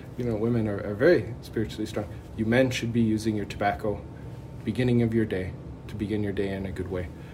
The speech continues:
and at the end to ask for help to Jimeno Pamatsian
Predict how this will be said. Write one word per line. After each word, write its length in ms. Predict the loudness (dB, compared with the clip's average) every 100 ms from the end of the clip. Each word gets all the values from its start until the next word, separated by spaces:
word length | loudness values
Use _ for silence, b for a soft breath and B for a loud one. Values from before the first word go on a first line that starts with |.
| B -10
and 140 | -8 -8
at 140 | -6
the 120 | -6
end 200 | -8 -8 -12 -12 -14 -14 -12 -12 -12 -14 -12
to 140 | -10 -8
ask 260 | -8 -8
for 80 | -8
help 280 | -8 -8 -10
to 180 | -10 -10 -12 B B B B -10
Jimeno 320 | -6 -4 -4
Pamatsian 560 | -6 -6 -6 -8 -8